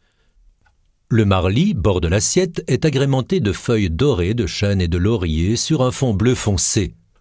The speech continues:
Le fond de l'assiette est blanc, avec en son centre une femme se tenant debout dans un décor à peine esquissé. La femme tient un panier au bras droit, tandis qu'elle lève la main gauche vers sa coiffe blanche.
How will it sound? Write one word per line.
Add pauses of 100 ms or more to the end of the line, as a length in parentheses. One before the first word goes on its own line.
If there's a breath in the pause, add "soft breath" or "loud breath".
(120)
Le
fond
de
l'assiette
est
blanc,
avec
en
son
centre
une
femme
se
tenant
debout (120)
dans
un
décor
à
peine
esquissé. (1700)
La
femme
tient
un
panier
au
bras
droit, (200)
tandis
qu'elle
lève
la
main
gauche
vers
sa
coiffe
blanche.